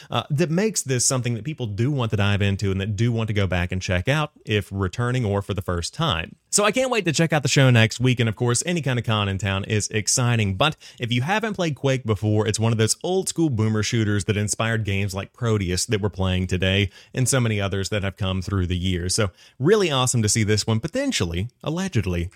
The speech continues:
getting a new lease on life once again.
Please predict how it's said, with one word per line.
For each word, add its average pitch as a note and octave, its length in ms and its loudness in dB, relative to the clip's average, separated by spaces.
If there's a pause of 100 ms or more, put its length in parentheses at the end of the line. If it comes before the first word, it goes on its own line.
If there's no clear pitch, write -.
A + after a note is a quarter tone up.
getting A#2+ 280 2
a - 20 4
new G#2 320 4
lease G2 340 0
on G2 240 0
life F#2 360 -2
once F2 280 -4
again. F#2 440 0